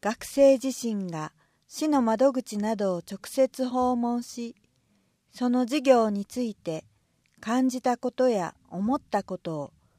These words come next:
レポートしています。今回は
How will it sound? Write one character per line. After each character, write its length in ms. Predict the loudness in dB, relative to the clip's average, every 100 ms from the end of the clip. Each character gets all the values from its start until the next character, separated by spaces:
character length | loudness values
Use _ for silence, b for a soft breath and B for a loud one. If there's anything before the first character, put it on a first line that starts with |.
| _
レ 100 | -12
ポ 260 | 2 4 4
ー 40 |
ト 140 | 2 -8
し 160 | -10
て 120 | -10
い 140 | -8 -8
ま 220 | -10 -12
す。 200 | -18 _ _ _ _ _ _ _ _ _ _ _ _ _ _ _ _ _ _ _ _ _
今 280 | 2 4 2
回 360 | 0 -2 -2 -2
は 260 | -6 -8